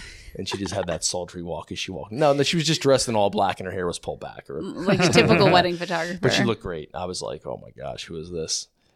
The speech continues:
Speaker 1: And, uh, you know, we got to talking throughout the day, and we just had this natural sort of back and forth.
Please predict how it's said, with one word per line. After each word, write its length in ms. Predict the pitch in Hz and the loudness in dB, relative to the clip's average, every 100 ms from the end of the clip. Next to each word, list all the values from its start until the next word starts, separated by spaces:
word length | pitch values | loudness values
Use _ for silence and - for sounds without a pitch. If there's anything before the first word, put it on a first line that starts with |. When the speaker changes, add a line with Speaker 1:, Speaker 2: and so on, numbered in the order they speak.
| - 95 | -12 -4
Speaker 1:
And, 240 | 90 87 | -4 0
uh, 360 | 90 85 85 78 _ - | 0 2 -2 -4 _ -2
you 80 | 123 | 0
know, 80 | |
we 120 | 104 123 | 2 2
got 120 | 160 | 0
to 40 | |
talking 300 | - 143 135 | 2 2 2
throughout 160 | 117 101 | -2 -2
the 60 | 98 | 2
day, 200 | 117 117 | 2 2
and 100 | 98 | 0
we 60 | |
just 100 | 90 | -2
had 100 | 101 | -4
this 160 | 85 - | -4 -4
natural 640 | 87 92 92 90 85 80 | -2 -2 -2 0 0 0
sort 260 | 85 98 87 | -2 -4 -2
of 240 | 85 - - | -4 -8 -4
back 240 | 98 90 | -2 -2
and 120 | 90 80 | -6 -10
forth. 460 | - 92 85 - | -8 -4 -4 -8